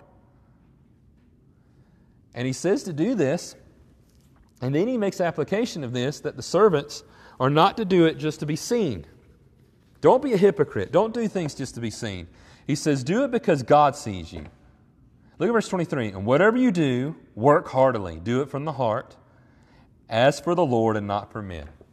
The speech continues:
Whatever you do. And so in the context there, he's talking about work, okay? Whatever labor you are, if you're working under somebody and someone else is giving you instruction and telling you what to do, you do it from the heart and you do it for the, to the Lord,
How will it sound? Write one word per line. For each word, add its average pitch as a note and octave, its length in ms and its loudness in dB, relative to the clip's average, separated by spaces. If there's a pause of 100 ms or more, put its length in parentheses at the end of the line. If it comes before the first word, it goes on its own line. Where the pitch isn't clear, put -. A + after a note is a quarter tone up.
(920)
Whatever F2 240 -10
you G#2+ 80 -12
do. F2 160 -12 (880)
And A2 100 -10
so C#3+ 80 0
in C3 80 2
the A#2+ 60 -4
context D#3 440 -2
there, A2 60 -8
he's G2+ 100 -8
talking B2+ 120 -6
about F#2+ 160 -6
work, F#2 360 -4 (200)
okay? F2 340 -10 (160)
Whatever B2 260 -4
labor A2 280 -4
you F#2+ 200 -6
are, F#2 160 -2
if F2 120 -12
you're G#2 80 -10
working G#2+ 280 -4
under G2+ 140 -10
somebody G2 420 -10 (420)
and - 80 -16
someone A#2+ 180 -2
else B2 160 0
is A2 80 -10
giving A#2+ 220 -4
you A2 60 -6
instruction A2 560 -4 (400)
and A#2 220 -6
telling E3 300 4
you D#3 60 0
what D#3 100 2
to C#3 80 -4
do, A#2+ 320 -2 (140)
you G#2 100 -6
do B2+ 160 0
it E3+ 80 -2
from F#3 120 -8
the F#3 60 -4
heart B2+ 400 0 (260)
and F#2+ 120 -10
you F#2+ 60 -8
do A#2+ 160 -2
it B2 80 -6
for C#3 100 -8
the, C3 80 -14
to C3+ 120 -4
the C3 60 -2
Lord, G2 380 -2